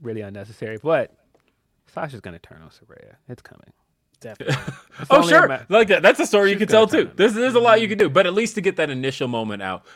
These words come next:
Speaker 3: of the two of them working
Speaker 1: Yeah,
Speaker 3: together,
Speaker 1: she,
Speaker 3: hugging,
Speaker 1: no,
Speaker 3: I think it's
Speaker 1: yeah.
Speaker 3: gonna be a cool moment.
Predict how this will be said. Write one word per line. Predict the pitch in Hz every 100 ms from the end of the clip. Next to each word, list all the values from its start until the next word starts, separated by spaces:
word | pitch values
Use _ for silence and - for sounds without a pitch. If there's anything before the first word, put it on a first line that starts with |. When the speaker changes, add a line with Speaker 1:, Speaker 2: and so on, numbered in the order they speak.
| -
Speaker 3:
of | 104
the |
two | 101 135 127
of |
them | 123 110
working | 110 110 110
Speaker 1:
Yeah, | 104
Speaker 3:
together, | 101 101 92
Speaker 1:
she, | 85
Speaker 3:
hugging, | 98 98
Speaker 1:
no, | 196
Speaker 3:
I | 151
think | 120 117
it's |
Speaker 1:
yeah. | 165
Speaker 3:
gonna | 131
be | 92
a |
cool | 87 90
moment. | 85 82